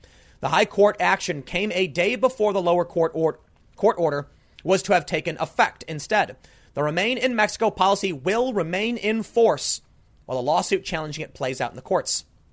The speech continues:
The Justice Department responded Wednesday by saying the high court's order restores the government's ability to manage the southwest border and to work cooperatively with the Mexican government to address illegal immigration.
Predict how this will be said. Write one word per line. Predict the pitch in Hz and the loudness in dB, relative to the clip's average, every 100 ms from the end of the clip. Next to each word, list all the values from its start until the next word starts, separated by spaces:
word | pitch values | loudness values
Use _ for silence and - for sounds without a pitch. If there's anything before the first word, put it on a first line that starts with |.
| _ _ _ _ _ _ - | _ _ _ _ _ _ -12
The | 123 | -4
Justice | 175 175 190 | -2 -2 -4
Department | 180 175 175 170 | -2 0 0 -2
responded | 151 - 170 190 | -8 0 0 0
Wednesday | 156 139 127 135 - _ - - - | -4 -6 -4 -4 -6 _ -20 -20 -4
by | 147 | -4
saying | 156 185 185 | 0 0 0
the | 170 | -2
high | 170 214 | 2 0
court's | - 196 196 - | 0 0 0 -2
order | 180 247 185 113 _ _ _ _ | 6 6 6 -2 _ _ _ _
restores | - 160 - 214 262 285 | -6 -4 2 4 4 4
the | 240 | -2
government's | 196 196 196 190 | -2 -2 -2 -4
ability | 147 156 160 165 - _ - | -2 -2 -2 -6 -10 _ -8
to | 170 | -6
manage | 156 160 196 - | -2 -2 -2 -6
the | 170 | -6
southwest | - 175 175 175 - | 0 0 2 -2 -2
border | 151 135 135 - _ _ - | -2 -2 -2 -8 _ _ -6
and | 147 151 | -6 -4
to | 160 | 0
work | 180 - | 2 0
cooperatively | - 165 165 202 180 147 127 135 | -4 0 2 4 0 -2 -2 -4
with | 135 | -4
the | 139 | -2
Mexican | 139 - 139 131 | -4 -4 -8 2
government | 208 196 156 - _ - | 4 4 -4 -10 _ -6
to | 196 | 0
address | 202 160 156 - | 0 2 0 0
illegal | 147 139 139 | -6 -4 -6
immigration. | 123 123 151 147 95 | -6 -2 -2 -4 -12